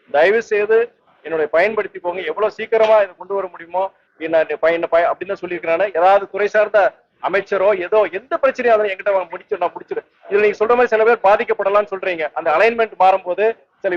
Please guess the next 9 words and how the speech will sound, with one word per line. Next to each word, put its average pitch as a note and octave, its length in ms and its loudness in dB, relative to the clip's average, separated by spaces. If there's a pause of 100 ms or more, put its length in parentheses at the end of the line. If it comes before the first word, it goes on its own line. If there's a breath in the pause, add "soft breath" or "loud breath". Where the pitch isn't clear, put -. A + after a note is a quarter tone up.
வீடுகள் A#3 320 2
இதாச்சுன்னா G3 400 0
கொ-, G3 240 4
கொஞ்சம் G3+ 200 -2
பேர் A3+ 140 4
அதை F#3+ 140 0
பயப்படுறாங்க. F#3 460 2 (400)
ஆனா A3+ 100 2 (100)
இதுல A3 160 4